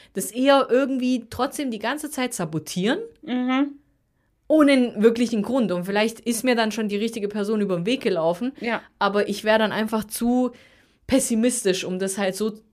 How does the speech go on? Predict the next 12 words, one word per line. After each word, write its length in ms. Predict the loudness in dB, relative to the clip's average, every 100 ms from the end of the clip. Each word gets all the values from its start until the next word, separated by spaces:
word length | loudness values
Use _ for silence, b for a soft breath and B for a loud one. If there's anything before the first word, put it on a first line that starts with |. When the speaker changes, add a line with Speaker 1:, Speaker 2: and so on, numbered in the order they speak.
| _ _ _
Speaker 1:
positiv 600 | 2 4 4 0 -2 -4
zu 120 | -4 -2
erleben. 580 | 2 2 2 0 -4
Weißt 140 | -4 0
Speaker 2:
Ja. 60 |
Speaker 1:
du, 60 | -2
ich 100 | 0
würd's 160 | -2 0
immer 240 | 0 0
negativ 580 | 0 2 0 0 -4 -6
leben. 400 | -6 -6 -6 -10 -10
Speaker 2:
Mhm. 320 | -6 -4 -4